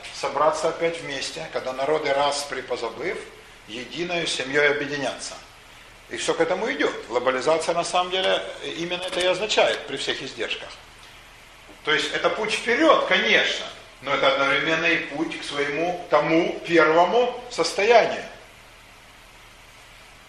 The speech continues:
Теперь понятно, кто такой Адам Кадмон. Это то состояние человечества, которое люди должны достичь когда-то в некоем будущем, ну дай Бог, не в таком далёком.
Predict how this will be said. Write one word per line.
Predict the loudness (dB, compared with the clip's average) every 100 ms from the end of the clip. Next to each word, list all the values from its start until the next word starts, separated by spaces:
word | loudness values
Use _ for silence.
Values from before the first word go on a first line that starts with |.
| -20
Теперь | -4 0
понятно, | 2 2 2
кто | 0
такой | -4 2 2
Адам | 2 0
Кадмон. | -2 -6 -12 -6
Это | -2 4 6 4 2
то | 2
состояние | 2 0 2 2 0
человечества, | -2 0 0 0 -4 -6
которое | -6 -6 -6
люди | -4 -6
должны | -2 -2 -2 -4 -6 -6 -10 -8
достичь | -6 -6 -12 -14 -12 -14 -14 -20 -20 -20 -20 -20 -20 -20 -20 -20 -20 -20 -20 -20 -18
когда-то | -18 -6 0 0 0
в | -10 -10
некоем | -8 -8 -8
будущем, | -12 -10 -8 -8 -10
ну |
дай | -4 -2
Бог, | -2 -6 -8
не | -12
в | -8
таком | -6 -6 -4
далёком. | -4 -4 -12